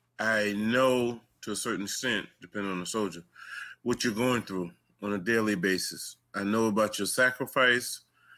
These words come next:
and I don't like it when people who have never donned the uniform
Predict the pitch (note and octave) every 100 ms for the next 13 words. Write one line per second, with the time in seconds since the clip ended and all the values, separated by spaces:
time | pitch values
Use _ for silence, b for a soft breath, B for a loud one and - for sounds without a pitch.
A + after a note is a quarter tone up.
0 | B B B _ _ - G#2+ A2 G#2 G2
1 | F#2 F2 - _ _ _ _ _ _ _
2 | _ _ _ _ _ _ _ - A2+ F#2+
3 | B2 A2 C3+ C3 A#2+ - G2+ D#2+ - -
4 | - _ _ B B B B - A2 G#2+
5 | G#2+ G2 G2 F2+ - _ _ _ _ C3
6 | B2 B2 A2+ A2+ G#2 G2 G#2+ A2 A2 G2
7 | A#2 A2 G#2+ A2 A2+ G2+ - F#2 E2+ E2